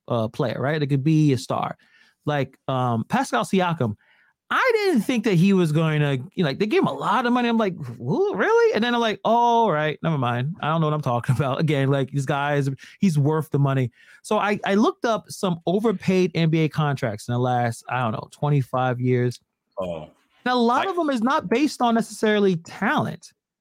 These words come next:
Speaker 1: but I, I'll throw some names at you, and you let me know if it was overpaid.
Speaker 2: Mm-hmm.
Speaker 1: So Gilbert Arenas, six years, a hundred and eleven million dollars.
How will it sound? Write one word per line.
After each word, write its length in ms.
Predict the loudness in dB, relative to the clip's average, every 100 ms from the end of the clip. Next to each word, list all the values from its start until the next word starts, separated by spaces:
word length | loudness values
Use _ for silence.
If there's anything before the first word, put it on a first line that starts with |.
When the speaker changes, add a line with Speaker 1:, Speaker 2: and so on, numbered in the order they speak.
| _ -4
Speaker 1:
but 240 | -4 -4 _ _ _ _ -6
I, 100 | -2
I'll 180 | -2 0
throw 220 | 0 0
some 200 | 2 2
names 240 | 4 4
at 240 | 2 0 0
you, 220 | 0 0 -6 _ _ _ -2
and 100 | 2
you 80 | 4
let 120 | 4
me 60 | 2
know 120 | 2
if 80 | 2
it 60 |
was 100 | 2
overpaid. 460 | 0 0 -2 -4 -10 _ _ _ -20
Speaker 2:
Mm-hmm. 180 | -18 -18 -20 _
Speaker 1:
So 520 | -8 -2 0 2 0 -6 _ _ -2
Gilbert 280 | 0 2
Arenas, 540 | 2 2 -2 -8 -16 -20 _ _ _ _ _ _ -8
six 260 | -6 -2
years, 180 | 0 2
a 60 | 2
hundred 220 | 4 4 2
and 120 | 0 -2
eleven 380 | 0 2 2
million 180 | 2 2
dollars. 400 | 0 -4 -8 -18